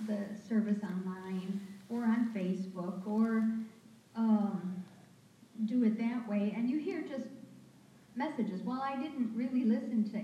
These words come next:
any, many, uh, messages, but they, they're all, you know, just general messages. I, I was impressed by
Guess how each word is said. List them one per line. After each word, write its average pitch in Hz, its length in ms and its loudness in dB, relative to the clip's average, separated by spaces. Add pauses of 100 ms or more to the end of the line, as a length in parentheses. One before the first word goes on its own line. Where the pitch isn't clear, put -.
any, 214 380 6 (720)
many, 214 400 6 (880)
uh, - 40 -16 (540)
messages, 190 640 0 (140)
but 220 160 2
they, 254 320 -4
they're 226 480 -2
all, 226 440 0 (1200)
you 349 80 -6
know, 247 140 -2
just 240 260 -6
general 214 480 0 (260)
messages. 214 480 -2 (120)
I, 220 500 -2
I 214 60 0
was 233 300 -2
impressed - 680 -6 (920)
by 214 440 6